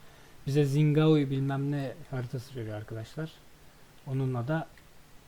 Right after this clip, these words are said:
üst kata çıkıyoruz böyle. O şey, harita çıkana kadar metini kesip sandık toplamaya devam ediyoruz. Buradan da Zimbong'in anahtarını alıyoruz. Ve nerede o? Heh. Şu sağ soya denen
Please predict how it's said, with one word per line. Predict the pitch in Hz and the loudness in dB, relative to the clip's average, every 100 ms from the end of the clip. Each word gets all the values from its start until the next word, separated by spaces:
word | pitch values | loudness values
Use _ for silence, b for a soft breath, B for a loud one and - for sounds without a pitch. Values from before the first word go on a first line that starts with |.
| - | -16
üst | 127 - | -14 -6
kata | 127 139 | -4 -4
çıkıyoruz | - - 123 120 113 | -8 -10 -8 -8 -6
böyle. | 110 120 160 - - - - - - 135 | -6 -6 -8 -10 -20 -20 -20 -20 -12 -2
O | 139 131 139 - | 0 0 -6 -12
şey, | - 143 123 - | -2 0 0 -2
harita | 131 131 156 | -2 0 0
çıkana | 151 - 160 160 | 0 4 4 4
kadar | 147 160 | 4 2
metini | 160 143 131 151 | 2 2 0 -2
kesip | 147 139 - 151 | 0 -4 -4 -6
sandık | 147 135 135 - | -2 -2 -4 -6
toplamaya | 123 131 135 143 | -8 -6 -6 -6
devam | 131 127 | -6 -6
ediyoruz. | 110 120 143 131 | -6 -8 -8 -6
Buradan | 127 131 135 | -6 -4 -4
da | 160 - B B B B - | -6 -8 B B B B -8
Zimbong'in | 123 131 131 135 135 139 123 - | -4 0 0 0 0 -2 -4 -8
anahtarını | 127 113 - 113 117 | -6 -6 -6 -6 -4
alıyoruz. | 113 110 120 156 - - - - - - - - - - - - - - | -4 -4 -6 -8 -12 -20 -20 -20 -20 -20 -20 -20 -20 -20 -20 -20 -20 -12
Ve | 120 147 147 131 | -6 -4 -2 -4
nerede | 131 139 120 | -4 -4 -4
o? | 127 139 - - | -6 -8 -16 -14
Heh. | 117 - - - - - - - - - - | -14 -14 -20 -20 -20 -20 -20 -20 -20 -20 -20
Şu | - - 135 - 127 123 - - | -16 -10 -10 -10 -14 -14 -16 -20
sağ | - - 131 127 | -20 -10 -4 -2
soya | 127 135 135 123 | -2 -4 -4 -2
denen | 120 135 | -4 -4